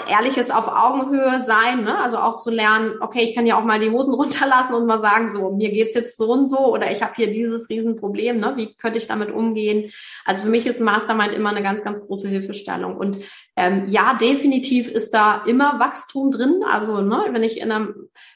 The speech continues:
mit einer Mastermind, wenn ich aus einer Mastermind rausgehen würde, wäre ich immer schlauer auch als vorher sozusagen und bin auch natürlich auch im Inneren gewachsen, weil es einfach,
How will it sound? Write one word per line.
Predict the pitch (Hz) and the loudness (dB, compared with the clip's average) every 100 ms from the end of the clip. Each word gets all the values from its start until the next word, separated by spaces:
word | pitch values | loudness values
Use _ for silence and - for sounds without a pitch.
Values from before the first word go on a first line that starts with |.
| _ | _
mit | 185 208 | -4 0
einer | 220 | 4
Mastermind, | 214 226 - 269 220 | 4 4 2 2 2
wenn | 220 | 2
ich | 247 | 0
aus | 240 | 0
einer | |
Mastermind | 226 247 277 254 233 | 0 0 2 0 4
rausgehen | 220 359 - 262 240 | 2 2 -2 -2 -2
würde, | 208 226 233 | 0 0 0
wäre | 214 | -2
ich | 226 | -2
immer | 220 254 262 247 | 0 4 4 4
schlauer | - - 220 226 - | -2 -4 -2 0 0
auch | - | 0
als | - 196 - - | -2 -6 -12 -6
vorher | 220 269 214 196 | -4 -2 0 -2
sozusagen | 202 196 196 196 190 185 196 208 | -4 -8 -10 -8 -4 -2 -2 -2
und | 196 | -2
bin | 214 | -2
auch | - 196 | 0 0
natürlich | 202 196 214 220 | -2 -4 -4 -4
auch | - 202 | -2 -2
im | 196 | -2
Inneren | 202 196 | -2 -2
gewachsen, | 190 180 190 - 180 180 | -2 -2 -6 -6 -6 -2
weil | 185 | -2
es | 196 | -4
einfach, | - 202 214 220 220 | -4 -2 0 -2 -2